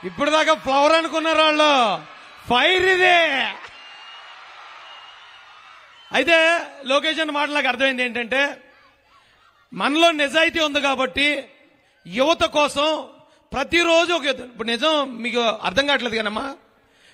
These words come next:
చాలా మందికి అర్థం కానిది ఏంటంటే రోజుకు ఒక హత్య ప్రయత్నం జరుగుతుంది వీళ్ళ మీద. పెద్ద ఆయన మీద రోజుకు ఒక హత్య ప్రయత్నం, లోకేష్ గారి మీద రోజుకు ఒక హత్య ప్రయత్నం. కేవలం చట్టం కానీ పోలీస్ కానీ సపోర్ట్ లేకపోయినా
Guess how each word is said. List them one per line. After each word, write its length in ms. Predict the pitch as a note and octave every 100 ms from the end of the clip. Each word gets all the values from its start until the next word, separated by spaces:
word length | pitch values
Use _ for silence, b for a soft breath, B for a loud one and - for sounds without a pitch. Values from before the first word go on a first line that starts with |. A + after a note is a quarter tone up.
| -
చాలా 200 | G#3 D4+
మందికి 240 | D#4+ D4+ C#4
అర్థం 220 | C4+ C#4+
కానిది 280 | C#4+ C4+ A#3+
ఏంటంటే 520 | G3+ G#3 A3 B3 - _ b b
రోజుకు 480 | G3 C#4 E4 F4 F4
ఒక 100 | C#4
హత్య 240 | C4+ D4
ప్రయత్నం 320 | C#4+ C#4 C4+ C4
జరుగుతుంది 320 | A3+ G3+ A#3
వీళ్ళ 140 | G3+
మీద. 140 | F3 C#3 - _ _ _ _ _ _ _ b b b
పెద్ద 200 | G3 G#3
ఆయన 140 | D#4 D#4+
మీద 180 | E4+ D#4+
రోజుకు 360 | C#4+ D4+ D#4
ఒక 80 | C#4+
హత్య 220 | C4 C4
ప్రయత్నం, 580 | A#3+ A#3+ A3+ A3 A#3+ B3 - _ b b
లోకేష్ 400 | A#3+ D#4 E4 D4+
గారి 160 | D#4+ D#4+
మీద 140 | E4+
రోజుకు 360 | D4 C#4+ D4 D4
ఒక 80 | B3+
హత్య 220 | - B3+
ప్రయత్నం. 440 | A3 G3+ - C3 - _ _ b b b b A#3+
కేవలం 680 | C4+ E4+ F4 D4+ D4+ D#4 A#3 - _ _ B3+
చట్టం 300 | B3+ E4 E4+
కానీ 180 | E4+
పోలీస్ 400 | A#3+ D4 D#4+ E4
కానీ 140 | D#4+ D4
సపోర్ట్ 340 | C#4+ D#4+ D#4+
లేకపోయినా 640 | D4+ C#4 C4 C#4 B3 A3